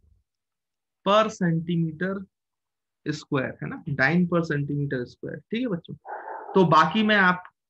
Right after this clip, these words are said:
आपके ऊपर छोड़ता हूँ, आप इन दोनों में conversion factor निकाल सकते हो, तो आप निकाल के देख लेना, ठीक है, ये आप काम कर सकते हो।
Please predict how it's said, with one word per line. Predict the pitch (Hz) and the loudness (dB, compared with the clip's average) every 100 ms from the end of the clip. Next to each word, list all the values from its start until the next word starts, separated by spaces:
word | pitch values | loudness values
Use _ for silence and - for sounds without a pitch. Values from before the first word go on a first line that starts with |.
| _ 440 | _ -4
आपके | - - 208 | 0 0 0
ऊपर | 196 202 | 0 0
छोड़ता | 180 185 175 220 | 2 0 0 -4
हूँ, | 226 | 0
आप | 180 180 | 0 2
इन | 175 | 2
दोनों | 180 190 | 4 2
में | 202 | 0
conversion | 175 165 170 175 196 | 2 4 4 4 2
factor | 180 170 190 | 0 -4 -2
निकाल | 175 151 139 | 0 0 -2
सकते | 143 - - | -4 -14 -16
हो, | 143 | -18
तो | - | -4
आप | 135 143 | -2 0
निकाल | 143 139 135 | -2 0 0
के | 139 185 | 0 0
देख | 151 147 | 2 2
लेना, | 123 117 - - _ - | 0 -6 -10 -14 _ -8
ठीक | 226 240 | -6 -6
है, | 175 _ _ - | -10 _ _ -2
ये | 147 | 0
आप | 143 143 | 0 0
काम | 139 147 | -2 -2
कर | 165 135 | -2 -6
सकते | - - | -12 -18
हो। | - | -20